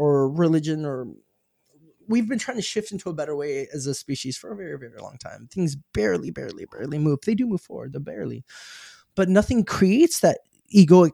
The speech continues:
puncture, you know, of like, in terms of like, what can change capitalism, you know, because there is the selfish drive, which is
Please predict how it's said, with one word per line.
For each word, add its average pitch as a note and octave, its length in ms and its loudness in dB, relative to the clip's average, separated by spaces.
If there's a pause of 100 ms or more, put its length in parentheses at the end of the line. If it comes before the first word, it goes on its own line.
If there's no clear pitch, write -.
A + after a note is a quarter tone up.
(120)
puncture, - 760 2
you C#3+ 160 -8
know, C#3 380 -2
of D#3 220 -4
like, D#3+ 200 -4
in E3+ 80 0
terms F3+ 240 -2
of D#3+ 80 -2
like, D#3 160 -2
what D3+ 140 -4
can D#3+ 120 -10
change E3 280 -6
capitalism, B2 760 -8 (180)
you C3 160 -4
know, A2 240 -6
because E3 360 -2
there D#3+ 180 4
is F3+ 540 4
the D#3 360 -6 (500)
selfish - 560 2
drive, D#3+ 380 6
which D#3 220 -2
is D3 380 -10